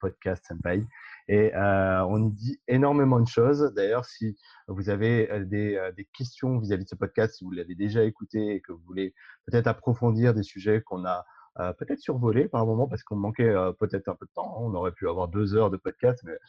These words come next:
on l'a limité à un certain volume. Eh ben, n'hésitez pas, encore une fois, à prendre la parole et, euh, nous mettre tout ça dans les Q and A. Et peut-être pour, euh, commencer, Izuru, euh,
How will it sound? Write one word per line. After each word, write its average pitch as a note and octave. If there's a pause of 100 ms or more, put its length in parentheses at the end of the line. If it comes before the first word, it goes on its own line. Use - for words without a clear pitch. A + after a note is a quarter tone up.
(240)
on A#2
l'a A2+
limité A#2+
à F#2+
un F#2+
certain A2+
volume. A2+ (340)
Eh F#2+
ben, G2+
n'hésitez A#2+
pas, A2+
encore G#2+
une G2
fois, G2+
à F2+
prendre G2
la F#2+
parole F#2+
et, G#2+
euh, F#2+
nous G#2
mettre G#2+
tout -
ça D#3
dans A#2
les C3+
Q -
and E3+
A. A#2+ (520)
Et G2+
peut-être D#3
pour, D#3
euh, A2+
commencer, C3+
Izuru, C3+
euh, G#2